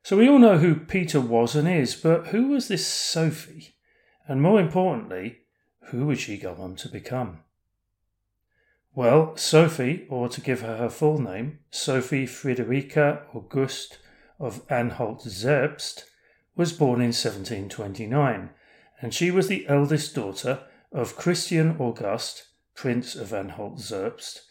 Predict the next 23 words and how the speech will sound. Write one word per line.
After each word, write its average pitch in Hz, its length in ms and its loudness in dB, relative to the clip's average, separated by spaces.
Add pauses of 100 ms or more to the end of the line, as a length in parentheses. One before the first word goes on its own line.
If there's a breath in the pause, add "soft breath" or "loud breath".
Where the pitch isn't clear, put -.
(280 soft breath)
who 120 100 -12
had 104 120 -10
served 127 440 0
in 117 80 -4
the 110 80 -6
Prussian 120 360 -4
army 117 380 -2
under 117 220 -6
Frederick 120 440 -6
William 110 300 -6
the 101 100 -12
First 143 520 -2 (560 soft breath)
and 110 180 -6
was 98 120 -10
still 170 280 2
serving 113 400 -2
there 107 240 -8
under 101 200 -8
his 98 220 -8
son 98 320 -8
Frederick - 480 -16
the 117 60 -10
Great, 160 320 2